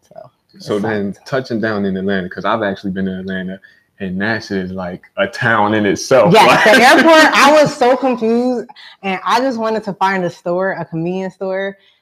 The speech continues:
Speaker 1: 'cause, like, I was so sick, and I just needed to get some medicine. So I was like, "Oh my God, I need to get some medicine, like, right now." And I walked past every store that sold this medicine to, like, I walked so far,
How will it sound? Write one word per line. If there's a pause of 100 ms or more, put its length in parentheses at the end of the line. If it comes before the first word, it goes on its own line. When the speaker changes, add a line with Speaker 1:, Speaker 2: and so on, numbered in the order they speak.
(120)
Speaker 1:
'cause,
like, (100)
I
was
so
sick,
and
I
just
needed
to
get
some
medicine.
So
I
was
like,
"Oh
my
God,
I
need
to
get
some
medicine,
like,
right
now." (400)
And
I
walked
past
every
store
that
sold
this
medicine (360)
to,
like,
I
walked
so
far,